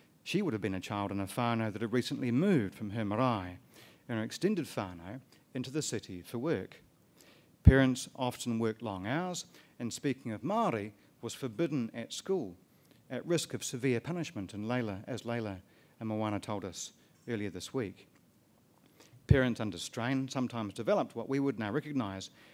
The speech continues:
as mental health, as mental illness or addictions, although diagnosis and treatment for Māori were very rare. The child welfare probably would have been Pākehā,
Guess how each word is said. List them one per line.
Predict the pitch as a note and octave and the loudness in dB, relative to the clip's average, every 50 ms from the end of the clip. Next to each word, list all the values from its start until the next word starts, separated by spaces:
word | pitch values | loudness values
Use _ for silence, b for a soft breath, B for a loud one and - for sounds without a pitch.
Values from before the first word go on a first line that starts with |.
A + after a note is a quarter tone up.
| B B B | B B B
as | - C3+ A#2 A2+ | -4 -2 0 2
mental | C3 C3 B2 - B2 B2 | 2 2 2 0 -2 -6
health, | G#2 G2 A#2 A2+ G#2 - - - b b b b b b b b | -6 -4 -6 -6 -6 -10 -14 -20 b b b b b b b b
as | - A#2 A2 | -6 -2 0
mental | B2+ C3 A#2+ A2 G#2+ | 0 0 0 2 0
illness | A#2 A#2 A2 G2 - - | 0 0 0 -2 -4 -6
or | G2 | -8
addictions, | F#2+ F2+ F#2 F2+ - - - G#2+ F2 E2+ E2+ - - - B B B B B B B B | -6 -6 -6 -6 -6 -6 -8 -8 -8 -10 -12 -14 -16 -18 B B B B B B B B
although | - C3+ B2 C#3 C3 C3 B2+ | -4 0 2 4 4 4 2
diagnosis | - C3+ B2+ C3+ C3 B2 B2 C3+ B2 A2+ - - - - - - | 2 2 2 2 2 2 0 0 0 -2 -4 -6 -8 -10 -10 -10
and | A#2 G#2+ - | -10 -10 -8
treatment | - - C4 B3+ - - A#2 G2 F#2+ - - - - | -6 -4 -4 -4 -4 -6 -10 -10 -10 -12 -16 -18 -20
for | - - A2 | -14 -10 -6
Māori | G#2 B2+ D#3 D#3+ D3+ C3 G#2 F2+ G#2 G#2+ B B B B B B B B _ | -2 0 2 2 2 2 2 -2 -6 -10 B B B B B B B B _
were | - B2+ A#2+ | -2 -2 0
very | G2+ A2 F2 E2+ E2+ | 0 -2 -4 -4 -8
rare. | E2+ F#2+ A2+ G#2+ F#2 E2 E2 E2 _ _ _ _ _ _ _ _ _ _ _ _ _ b b b b b b - | -8 -8 -8 -8 -8 -12 -16 -20 _ _ _ _ _ _ _ _ _ _ _ _ _ b b b b b b -10
The | C3+ | -8
child | A#2+ - C3 B2 A#2 G#2 | -4 0 2 2 2 4
welfare | G#2 A#2+ A#2 G#2+ - - A#2+ G#2 | 4 4 4 2 2 0 -2 -2
probably | - F#2+ F2 A2+ G#2 C3+ E3+ F3+ E3+ C#3+ B B B B B | -2 -4 -6 -2 -2 -2 -2 -2 -4 -10 B B B B B
would | - A#2+ | -8 -6
have | A#2+ | -6
been | - G2+ F#2+ | -4 -6 -6
Pākehā, | G2 - - F#3+ G3+ G3 F#3+ - B2+ F#2+ F#2 E2 | -6 -8 -6 -4 -4 -4 -4 -4 -8 -8 -8 -14